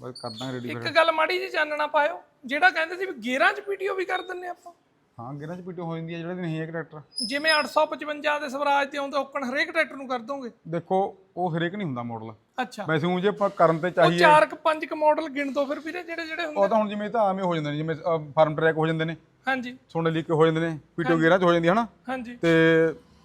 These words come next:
Speaker 1: ਬਾਕੀ ਜੇ ਬੰਦਾ ਕੋਈ ਚੁਆਇਸ ਕਰਨੀ ਚਾਹੁੰਦਾ, ਜਿਵੇਂ, ਅਹ, ਆਪਣੇ ਸਵਰਾਜ ਦੇ ਹੋ ਗਏ, ਇਹ ਤਾਂ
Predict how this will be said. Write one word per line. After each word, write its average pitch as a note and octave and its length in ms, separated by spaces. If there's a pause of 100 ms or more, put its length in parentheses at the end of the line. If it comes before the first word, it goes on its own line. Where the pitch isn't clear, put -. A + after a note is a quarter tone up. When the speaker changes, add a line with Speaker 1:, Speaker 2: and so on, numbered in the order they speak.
(200)
Speaker 1:
ਬਾਕੀ F3 260
ਜੇ A#3 120
ਬੰਦਾ G#3+ 360
ਕੋਈ - 140
ਚੁਆਇਸ G3 320
ਕਰਨੀ F#3+ 320
ਚਾਹੁੰਦਾ, G3+ 280
ਜਿਵੇਂ, G3+ 240
ਅਹ, - 1300
ਆਪਣੇ F3+ 200
ਸਵਰਾਜ F3 420
ਦੇ F3 80
ਹੋ E3+ 180
ਗਏ, F3+ 220
ਇਹ F3+ 100
ਤਾਂ G3+ 180